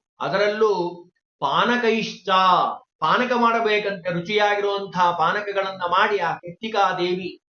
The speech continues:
ರೂಪದಲ್ಲಿರುವಂತಹ ಲಕ್ಷ್ಮೀ ದೇವಿಯನ್ನ ಪೂಜಾ ಮಾಡಬೇಕಪ್ಪ. ಇದರಿಂದ ಮುಂದೆ ಏನಾಗತ್ತೆ ಅವ್ರಿಗೆ? "ಸ ಚಂದ್ರಮಸಾ ರಾಮ ತೇನ ಸೌಭಾಗ್ಯಮಶ್ನುತೆ." ಚಂದ್ರಲೋಕವನ್ನ ಪಡಿತಾಳಂತೆ ಆ ಸೌಭಾಗ್ಯವತಿ.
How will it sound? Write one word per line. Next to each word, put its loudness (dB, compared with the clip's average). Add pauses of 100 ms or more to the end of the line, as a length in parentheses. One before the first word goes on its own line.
(120)
ರೂಪದಲ್ಲಿರುವಂತಹ 0
ಲಕ್ಷ್ಮೀ -6
ದೇವಿಯನ್ನ -2
ಪೂಜಾ 0
ಮಾಡಬೇಕಪ್ಪ. -4 (640)
ಇದರಿಂದ 0 (640)
ಮುಂದೆ -2
ಏನಾಗತ್ತೆ 0
ಅವ್ರಿಗೆ? -2
"ಸ 0
ಚಂದ್ರಮಸಾ 2
ರಾಮ 0
ತೇನ -2
ಸೌಭಾಗ್ಯಮಶ್ನುತೆ." -2 (680)
ಚಂದ್ರಲೋಕವನ್ನ 2
ಪಡಿತಾಳಂತೆ -2
ಆ 0
ಸೌಭಾಗ್ಯವತಿ. 0